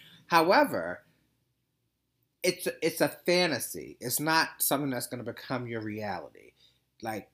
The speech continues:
clearly that man is straight. He's not gay, allegedly. Let me stop.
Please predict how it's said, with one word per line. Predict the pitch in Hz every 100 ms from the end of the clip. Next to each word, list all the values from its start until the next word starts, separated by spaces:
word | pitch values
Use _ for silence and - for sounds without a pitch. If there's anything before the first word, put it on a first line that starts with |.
| -
clearly | - 185 175 151
that | 127 107
man | 123 107
is | 101
straight. | - 165 156 147
He's | 131 110
not | 110 92
gay, | 95 139 135 131 127 _ _ _ _
allegedly. | - - - - - - - _ _ _ -
Let | 98
me | 90
stop. | - -